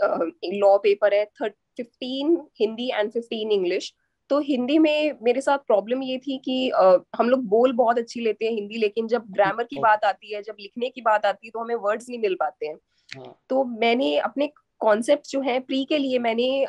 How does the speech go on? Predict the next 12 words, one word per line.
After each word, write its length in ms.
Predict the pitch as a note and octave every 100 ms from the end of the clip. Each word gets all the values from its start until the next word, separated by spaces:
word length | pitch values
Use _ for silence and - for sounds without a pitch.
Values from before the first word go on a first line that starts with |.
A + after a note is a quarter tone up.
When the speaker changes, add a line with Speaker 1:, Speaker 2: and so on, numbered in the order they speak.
| -
Speaker 1:
around 320 | G#3+ G#3 A3 B3
fourteen, 500 | - A3+ A3+ B3 C4+
fifteen 380 | A#3 A#3+ A#3
days 260 | A3 G#3+ A3+
तक 140 | A3 A3
मैंने 140 | A3+
हिंदी 320 | A3+ G#3+ G3 A3
को 360 | A#3 A3+ - _ _ _ _
full 180 | A#3 A3+
time 300 | A3+ G3+ G3+
दिया 220 | G3+ F#3
था। 280 | A3+ A3